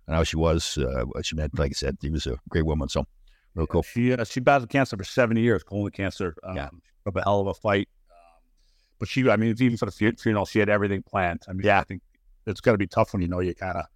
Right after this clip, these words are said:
Speaker 2: you had terminal cancer, but she made it easy for, you know, and,
Speaker 1: Right.
Speaker 2: and but she made it, uh,
Speaker 1: Yeah.
Speaker 2: she had everything planned for herself. So it was, it was an, it was a nice day to remember her. Um, obviously, it's tough to go through that, but, uh, we
Speaker 1: Right.
Speaker 2: all missed
Speaker 1: Right. And she was a battler, too.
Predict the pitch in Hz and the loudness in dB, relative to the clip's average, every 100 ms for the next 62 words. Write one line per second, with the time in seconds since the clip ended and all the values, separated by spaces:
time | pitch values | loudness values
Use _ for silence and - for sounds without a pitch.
0 | _ _ - 92 - 101 85 - 104 95 | _ _ -2 -2 0 0 0 -2 -2 0
1 | 98 92 - 104 101 98 - 107 95 98 | -4 -6 -2 2 2 2 0 -4 -2 -4
2 | - 92 90 82 - - - 90 65 90 | -2 -2 -2 -8 -10 -16 -8 -4 -2 -4
3 | - - _ _ _ _ - 90 90 85 | -10 -20 _ _ _ _ -6 -2 0 -2
4 | - 87 85 - - - 117 90 98 90 | -4 -4 -4 -8 -18 -4 0 2 2 -2
5 | 82 90 85 92 85 87 80 - 87 101 | -2 -2 -2 -4 -6 -4 -4 -4 -4 -4
6 | 98 98 120 117 120 110 107 127 127 123 | -4 -2 0 0 2 0 2 2 2 2
7 | 110 110 110 110 - _ _ _ 98 95 | 2 2 2 0 -2 _ _ _ 2 4
8 | 92 95 98 - 117 - 107 101 95 - | 4 2 -2 -4 -8 -2 -2 -2 -6 -6
9 | 107 98 92 92 _ _ 90 82 69 85 | -10 -6 -6 -6 _ _ -12 -12 -12 -14
10 | 80 _ _ _ _ _ 71 - _ _ | -16 _ _ _ _ _ -16 -16 _ _
11 | - 240 233 151 98 127 113 92 123 | -2 2 4 4 6 6 4 2 2